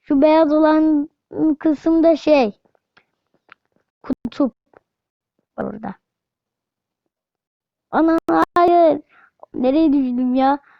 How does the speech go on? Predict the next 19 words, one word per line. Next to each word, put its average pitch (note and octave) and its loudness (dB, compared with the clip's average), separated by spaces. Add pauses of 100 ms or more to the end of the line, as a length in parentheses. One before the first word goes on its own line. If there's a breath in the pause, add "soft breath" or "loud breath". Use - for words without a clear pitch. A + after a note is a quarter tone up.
(120 soft breath)
Arkadaşlar, C#4 -2
çok C#4+ -4
hızlı C4+ -2
bir C4+ -2
düşüş C4 -6
oldu. G3+ -6 (2250)
Dur A#3 -6
ya. G#3+ -8 (260)
Atayım D4 0
da G3+ -6 (120)
ya. - -10 (400)
Oo! - -4 (1700)
Arkadaşlar, D4+ 0
bütün E4 0
şelaleleri, E4+ 2 (1400 soft breath)
meşaleleri D4+ 2 (100)
yüzüme D4+ 2
yedim. G#3 -2 (540)
Yüzüm C4 -2